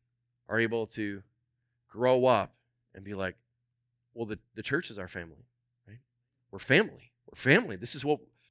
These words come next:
I have uncles and aunts. I have grandmas and grandpas <laughs> everywhere, 'cause we're family,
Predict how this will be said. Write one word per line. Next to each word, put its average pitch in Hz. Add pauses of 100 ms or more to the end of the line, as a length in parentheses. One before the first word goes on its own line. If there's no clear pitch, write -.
(180)
I 117
have 143
uncles 151
and 123
aunts. 139
I 113
have 120
grandmas 127
and 123
grandpas 120
<laughs> -
everywhere, 110 (800)
'cause 120
we're 110
family, 147